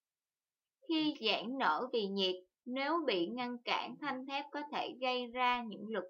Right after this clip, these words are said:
rất lớn. Ta bắt đầu tiến hành thí nghiệm tiếp theo. Đầu tiên, cô đun nóng thanh thép.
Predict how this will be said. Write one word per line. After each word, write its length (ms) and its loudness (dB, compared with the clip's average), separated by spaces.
rất 200 -4
lớn. 300 0
Ta 100 -2
bắt 200 -4
đầu 240 -2
tiến 200 -4
hành 260 -6
thí 120 -6
nghiệm 320 -6
tiếp 120 -6
theo. 340 -2
Đầu 280 -4
tiên, 420 2
cô 380 2
đun 320 0
nóng 340 -4
thanh 220 -4
thép. 260 -2